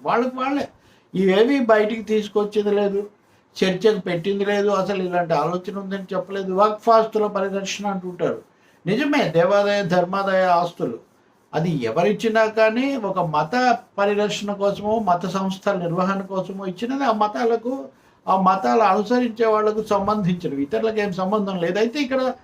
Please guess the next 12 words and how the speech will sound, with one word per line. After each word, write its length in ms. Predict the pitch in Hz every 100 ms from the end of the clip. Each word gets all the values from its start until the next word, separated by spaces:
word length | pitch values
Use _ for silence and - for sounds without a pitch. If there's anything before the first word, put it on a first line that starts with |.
| _ - -
అల్పసంఖ్యాక 840 | 180 233 277 254 240 220 220 233 226
మతాలకు, 500 | 220 214 220 214 202
మైనారిటీలకు 800 | 196 226 233 233 233 214 214
మన 180 | 208 202 185
రాజ్యాంగం 580 | 190 190 196 202 196
ప్రత్యేకమైన 680 | 185 180 175 202 196 190 180
రక్షణ 500 | 160 151 151 - 233
కల్పిస్తుంది. 600 | 233 220 - 175 180 160
అన్ని 240 | 269 240 247
దేశాల్లో 460 | 220 214 226 220 214
కూడా 160 | 208
ఇటువంటివి 580 | 208 180 185 175 180 180